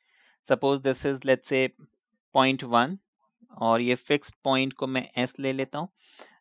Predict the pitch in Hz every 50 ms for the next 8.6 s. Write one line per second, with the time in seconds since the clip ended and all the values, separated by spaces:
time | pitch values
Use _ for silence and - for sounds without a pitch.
0 | - 127 135 135 135 - - - 143 135 135 135 127 131 135 135 - - 135 135
1 | 127 - - 131 120 120 113 107 - 98 - - _ _ _ _ _ _ _ _
2 | _ _ _ _ _ _ _ - 131 127 170 185 170 135 - _ _ _ _ _
3 | _ - - - _ _ _ _ - 147 151 156 156 170 170 180 175 185 170 175
4 | 196 - - - - - _ _ _ _ _ _ _ _ _ _ _ - 135 127
5 | 180 196 190 - - - _ _ _ _ _ _ _ _ _ - - _ _ _
6 | _ _ _ _ _ _ _ _ _ _ _ _ _ _ _ _ _ _ _ -
7 | 131 123 - - 139 139 143 151 160 156 - - 151 135 135 139 131 139 143 156
8 | 156 - 135 127 117 113 104 104 98 - -